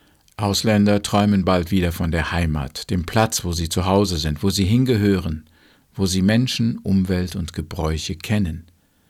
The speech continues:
Ein Gast oder Fremdling zu sein, ist ein schweres Los. Fast in jedem freien Land gibt es heute eine mehr oder weniger große Anzahl von Ausländern.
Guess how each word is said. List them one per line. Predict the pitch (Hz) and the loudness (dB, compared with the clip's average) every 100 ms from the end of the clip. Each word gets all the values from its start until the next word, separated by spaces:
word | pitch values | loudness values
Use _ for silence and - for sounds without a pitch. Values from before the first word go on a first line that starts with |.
| _ _ _ - | _ _ _ -4
Ein | 104 101 | 0 2
Gast | 131 147 - - | 2 2 -2 -2
oder | 131 - | -2 -2
Fremdling | - 104 104 98 87 82 | 0 2 2 2 0 -2
zu | 78 | -4
sein, | 71 69 82 87 | -4 -2 -2 -2
ist | 95 - | -4 -6
ein | 76 76 | -6 -6
schweres | - 82 80 82 - | -6 -4 -2 -2 -4
Los. | 82 64 - - - - _ _ _ _ _ _ _ _ _ - - - - - - | -4 -6 -8 -8 -10 -12 _ _ _ _ _ _ _ _ _ -20 -20 -20 -20 -20 0
Fast | 147 143 | 2 4
in | 151 | 4
jedem | 139 160 143 | 4 2 2
freien | 113 101 98 | 2 4 4
Land | 95 98 | 4 2
gibt | 113 104 | 0 -2
es | 101 | 0
heute | 110 107 110 | 2 2 2
eine | 98 95 | 4 4
mehr | 107 131 | 4 4
oder | - 104 82 | 2 2 2
weniger | 110 120 98 85 | 2 4 2 0
große | 95 107 - - | 2 2 0 -2
Anzahl | 87 92 98 92 | -2 0 -2 -2
von | 101 98 | -2 -4
Ausländern. | 73 69 - 69 65 67 67 | -2 -4 -4 -6 -8 -8 -10